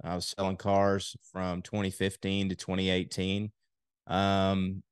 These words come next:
and around the end of twenty eighteen, or I guess mid-year twenty eighteen, my wife and I were expecting our second kiddo. And I had a buddy of mine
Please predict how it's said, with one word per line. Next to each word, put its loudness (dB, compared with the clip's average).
and 0
around 0
the -2
end 2
of 0
twenty 0
eighteen, -2
or 2
I 0
guess 0
mid-year 2
twenty -2
eighteen, -2
my 0
wife 0
and -2
I 0
were -2
expecting -4
our 0
second -2
kiddo. 2
And 2
I 0
had 2
a 0
buddy 4
of 2
mine -2